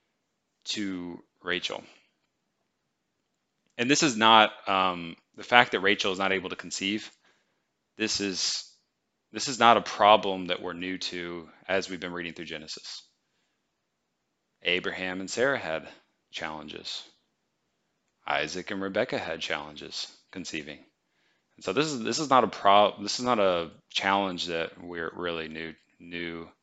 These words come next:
here. And because this, every single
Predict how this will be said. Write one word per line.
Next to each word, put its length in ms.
here. 640
And 440
because 340
this, 460
every 240
single 400